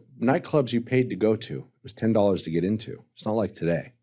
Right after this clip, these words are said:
So everyone paid ten dollars to go to a nightclub. So I said to my partner,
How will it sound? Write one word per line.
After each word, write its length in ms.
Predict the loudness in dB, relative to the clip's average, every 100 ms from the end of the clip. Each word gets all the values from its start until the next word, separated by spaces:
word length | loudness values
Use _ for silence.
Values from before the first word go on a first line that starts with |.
| _ _ _ _ _ _ _ _ -12
So 140 | -2
everyone 340 | 2 4 4 4
paid 200 | 2 2
ten 160 | 0
dollars 280 | 0 0 -2
to 60 | -4
go 100 | -4
to 60 |
a 40 | -2
nightclub. 460 | -2 -2 -6 -10 -10
So 180 | -8 -2
I 140 | 0
said 260 | 0 -2 -2
to 80 | -2
my 120 | -4
partner, 500 | -4 -6 -4 -6 -6